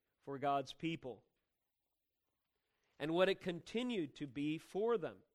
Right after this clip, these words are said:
And so long as they were a healthy people honoring the Lord and on solid footing,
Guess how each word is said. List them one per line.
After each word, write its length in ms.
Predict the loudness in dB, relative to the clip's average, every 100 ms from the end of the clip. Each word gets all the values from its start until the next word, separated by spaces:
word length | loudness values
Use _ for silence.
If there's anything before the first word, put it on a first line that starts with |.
| _ _ _ _ _
And 300 | 2 4 2
so 200 | -2 -2
long 420 | 0 2 2 2 2
as 180 | 2
they 220 | 2 2 4
were 440 | 0 0 -2 -6 _ -8
a 80 | -6
healthy 400 | -2 -2 -2 -6
people 600 | -6 -8 -4 -2 -2 -6 _ _ _ -2
honoring 500 | 0 0 -2 -4 -4
the 80 |
Lord 420 | -4 -2 -4 -4 -4
and 140 | -2 0
on 200 | 0 -4
solid 480 | -6 -4 -2 -4
footing, 540 | -4 0 2 2 -4